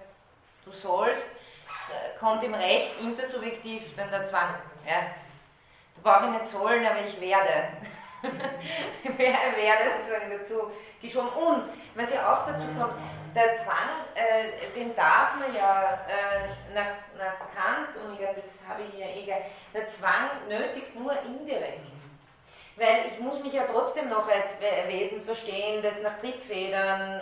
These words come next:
und, und Maximen und so weiter operiert. Also ich bin ja dadurch jetzt kein, plötzlich nicht als mechanisches Ding verstanden. Das heißt, Zwang nötigt indirekt, was in Wirklichkeit durch Zwang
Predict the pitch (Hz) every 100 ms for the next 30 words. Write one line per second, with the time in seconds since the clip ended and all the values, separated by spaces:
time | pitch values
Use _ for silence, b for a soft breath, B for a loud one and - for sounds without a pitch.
0 | - 196 190 196 190 185 - 240 285 233
1 | - 156 160 147 143 143 - 170 165 156
2 | 160 180 175 208 220 214 208 214 208 190
3 | - 185 185 190 B B B B 214 214
4 | 214 208 208 220 220 208 202 175 175 226
5 | 226 208 - 233 240 - 185 - 151 -
6 | - 170 233 - - B B B B B
7 | 220 240 233 - 190 - 254 - 233 220
8 | 277 - 262 - 226 294 285 226 - 185
9 | 214 - 233 196 294 - 320 311 - 233
10 | - - 202 - - 185 190 208 196